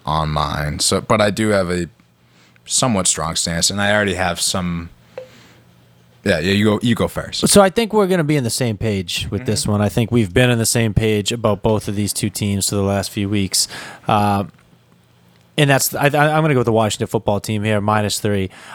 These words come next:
Speaker 2: I think they'll present some of the same challenges that a team like Denver did last week. I think they'll have a good defense, uh, a good rushing attack.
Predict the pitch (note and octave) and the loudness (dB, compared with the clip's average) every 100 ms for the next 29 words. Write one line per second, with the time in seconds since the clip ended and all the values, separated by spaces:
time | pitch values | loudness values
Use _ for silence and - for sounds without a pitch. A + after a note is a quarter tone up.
0 | - A#2 - C3 B2+ A#2 - C#3+ A#2 A2+ | 0 0 2 2 2 0 -10 -12 -6 -4
1 | G2+ B2 C3+ C#3+ - - C3+ G#2+ A2+ B2 | 2 4 6 2 -2 -4 -2 -2 -2 -2
2 | A#2+ B2+ A#2+ G#2+ - - A2+ A2 A#2 A2 | -2 -2 -2 -4 -2 -2 0 0 0 -2
3 | - A2 A2 A2+ A2 A#2+ A2 G#2 F#2 - | 0 2 2 0 0 0 2 0 0 -2
4 | A#2 G#2+ G2+ F#2 G#2 G#2+ A2 A2 A#2 A#2 | 0 2 2 2 2 2 2 2 2 2
5 | A#2 A#2+ - C3 C3+ - G#2 G#2+ G2 G#2 | 2 0 0 0 0 -2 -2 -2 -2 -2
6 | G2+ G2 F2+ - A#2+ G#2+ G2 A#2 A2 A#2+ | 0 -2 -4 -2 0 0 2 0 2 0
7 | A2+ A2+ - - - - - B2+ G#2+ F#2+ | 0 0 -2 -4 -16 -20 -8 0 2 2
8 | - - - G#2+ A#2 A2 A2 A2+ - A#2 | -2 -6 -4 2 4 4 2 2 0 -2
9 | - A2+ A2+ A2+ | 0 0 0 -2